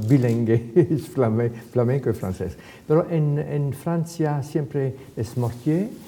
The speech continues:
y en, eh, en alemán también, pero Mortier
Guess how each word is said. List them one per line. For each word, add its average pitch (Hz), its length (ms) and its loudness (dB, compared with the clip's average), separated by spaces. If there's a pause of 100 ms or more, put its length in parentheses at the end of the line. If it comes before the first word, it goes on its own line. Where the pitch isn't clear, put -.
(400)
y 165 200 4 (100)
en, 147 380 2
eh, 135 160 0 (320)
en 131 760 0
alemán 131 480 0
también, 123 400 0
pero 135 300 0
Mortier 147 800 2